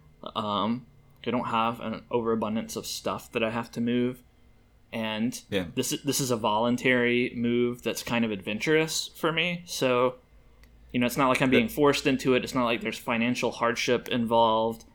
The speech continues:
Speaker 1: And, like, I have ample, I have, I've had ample amount of time to plan the move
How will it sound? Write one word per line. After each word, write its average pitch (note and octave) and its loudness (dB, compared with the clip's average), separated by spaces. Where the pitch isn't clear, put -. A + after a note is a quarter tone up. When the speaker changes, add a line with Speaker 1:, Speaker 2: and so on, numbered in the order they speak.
Speaker 1:
And, A#2+ 0
like, A#2 -2
I A2 -4
have A#2+ -2
ample, B2 0
I - 0
have, C3 2
I've B2 0
had B2 2
ample B2+ 2
amount A2+ 2
of - -10
time A2+ -2
to - -8
plan A2+ -2
the A#2 -4
move A2+ 2